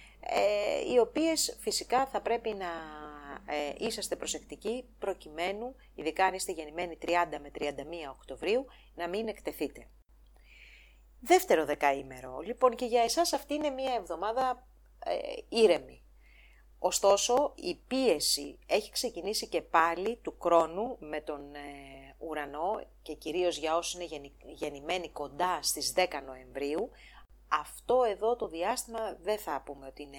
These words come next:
εύκολο. Ε, είναι ένα διάστημα δύσκολο, το οποίο αφορά σε θέματα, ε, οικογενειακής φύσεως, γάμους, σχέσεις επαγγελματικές επίσης. Ε,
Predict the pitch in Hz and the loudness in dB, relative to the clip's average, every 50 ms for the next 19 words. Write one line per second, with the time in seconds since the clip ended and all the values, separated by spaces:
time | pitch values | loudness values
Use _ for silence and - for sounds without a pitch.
0 | 139 139 - - - - 123 127 127 127 - _ - - - - - - - - | -14 -12 -14 -14 -10 -10 -10 -8 -10 -14 -14 _ -20 -20 -20 -20 -20 -20 -20 -20
1 | - - - 175 170 170 - - 208 208 208 190 180 160 - 180 175 170 - - | -12 -6 -4 0 0 0 0 0 0 0 0 -2 -2 2 4 4 4 4 4 -2
2 | 151 139 127 123 143 156 - - - 208 220 262 269 254 - 180 160 - - 175 | -6 -12 -8 -4 -2 -2 -2 0 -2 -2 0 0 0 0 0 -2 -4 -2 -2 -2
3 | 165 160 151 147 143 143 - 147 147 156 160 156 147 - - - - - - - | 0 0 0 -2 -4 -4 -4 -4 -2 0 0 0 0 -2 -10 -20 -20 -20 -18 -12
4 | - - 165 - 160 170 165 156 151 - 143 143 135 131 - - - - - - | -10 -10 -8 -4 -4 -6 -6 -6 -10 -8 -8 -8 -8 -8 -12 -16 -20 -20 -20 -20
5 | - - 151 151 147 139 - - 131 139 - 165 156 151 151 143 139 135 131 131 | -18 -14 -12 -10 -10 -10 -10 -10 -10 -10 -8 -8 -6 -6 -8 -10 -12 -14 -18 -20
6 | - - - - 214 214 208 - - - - 339 - - - - 196 196 190 190 | -20 -16 -8 -4 -2 -2 -2 -2 -4 -4 -6 -4 -2 -2 -2 -2 -2 -4 -4 -4
7 | 185 - 147 120 123 151 156 175 185 185 185 180 180 180 - - - 156 156 156 | -6 -8 -10 -4 0 2 2 2 2 -2 -8 -10 -8 -8 -8 -6 -4 -4 -2 0
8 | - - - - 143 147 143 139 120 127 127 - - - - 147 151 160 - - | 0 -2 -2 -2 -6 -6 -6 -6 -8 -8 -12 -14 -14 -12 -6 -4 -4 -2 -2 -4
9 | 185 - - 202 196 190 - - 202 196 196 - - - - - - - - - | -6 -4 -4 -6 -2 -2 -2 -2 -2 -2 -4 -4 -6 -10 -14 -20 -20 -20 -20 -10
10 | - 170 175 175 170 | -6 -4 -2 0 0